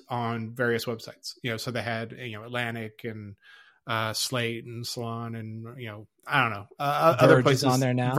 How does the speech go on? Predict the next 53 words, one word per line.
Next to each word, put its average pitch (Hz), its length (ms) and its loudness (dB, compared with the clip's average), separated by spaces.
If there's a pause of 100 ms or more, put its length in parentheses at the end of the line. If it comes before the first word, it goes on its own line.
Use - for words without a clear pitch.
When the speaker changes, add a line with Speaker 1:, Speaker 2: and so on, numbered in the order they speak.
Speaker 1:
Verge, 156 400 8
Speaker 2:
Yep. 151 80 10
Speaker 1:
yeah. 123 160 8
I 135 60 6
mean, 139 320 4
a 151 40 -6
bunch 131 220 0
of 123 60 -6
sports 156 340 2
sites 139 540 2
and, 113 240 -4
and, 110 360 -6
you 113 100 -6
know, 98 280 -8
uh, 107 340 -4 (480)
game. 151 240 6
I 180 120 6
mean, 180 100 8
they 180 80 10
had 190 160 10
a, 143 240 6
a 143 40 0
good 151 300 6
wide 131 220 6
variety 113 540 0
of 107 140 -6
websites 110 480 -8
that 120 80 -8
were 113 100 -12
signed 127 320 -2
up. 107 180 -6 (340)
And 139 160 2
so 147 120 6
you'd 135 200 6
land 165 280 8
on 139 80 6
them 127 240 4
and 127 100 0
they'd 120 100 0
be 123 100 0
like, 110 220 -4
you 120 60 -8
know, 113 80 -6
"Hey, 180 200 0
you 143 180 0
get, 135 160 -2 (120)
you 127 120 -10
know, 113 100 -12
three 147 180 0
articles 127 400 0
a 120 60 -4
week 127 240 -4
free 127 420 -2